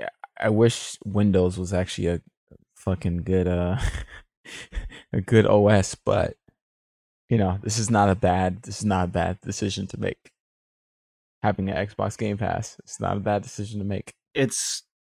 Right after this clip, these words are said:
Speaker 2: so freaking smart. They have cornered a shitload of the market with this deal, and, and it's, it's a mind-boggling amount of money to visualize, and, and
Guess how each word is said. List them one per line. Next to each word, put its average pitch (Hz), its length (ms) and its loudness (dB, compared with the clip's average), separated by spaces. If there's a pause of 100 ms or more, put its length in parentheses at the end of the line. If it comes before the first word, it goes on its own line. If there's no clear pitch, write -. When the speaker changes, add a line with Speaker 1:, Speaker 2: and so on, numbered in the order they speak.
Speaker 2:
so 117 720 2 (360)
freaking 107 560 2 (220)
smart. 101 640 2
They 117 160 6
have 131 200 2
cornered 113 500 2
a 101 80 0
shitload 107 760 0
of 92 140 -2
the 113 80 -2
market 95 520 0 (100)
with 110 240 4
this 101 200 2
deal, 95 540 4
and, 95 380 0 (200)
and 104 220 2
it's, - 440 -4
it's 120 220 -2
a 98 180 2 (680)
mind-boggling 101 920 4
amount 98 300 2
of 92 100 -2
money 98 240 2
to 95 120 -6
visualize, 92 840 0
and, 90 400 -4
and 98 340 -2